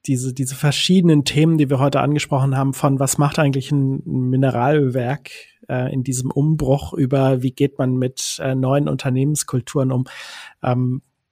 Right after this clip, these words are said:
mega interessant. Ähm, wir, wir kommen trotzdem langsam zum Ende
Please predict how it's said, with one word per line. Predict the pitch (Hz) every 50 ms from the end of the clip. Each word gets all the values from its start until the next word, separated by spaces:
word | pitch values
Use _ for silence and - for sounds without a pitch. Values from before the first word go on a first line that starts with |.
| _ _ _ _ _ _ -
mega | 151 139 147 160 151 135 131 143 135 156 156
interessant. | 147 135 - - - - - - 135 127 139 156 151 - - - - -
Ähm, | - 135 131 131 131 131 131 131 - - -
wir, | 123 131 135 143 -
wir | - 139 135
kommen | - - 156 151 151 147 -
trotzdem | - - 170 - - - 170 151 151 - -
langsam | 156 135 135 147 170 190 196 196 170 156 151 151 151 147 _ _ _ _ _ -
zum | - - - 139 135
Ende | - - 135 151 165 196 208 240 254 240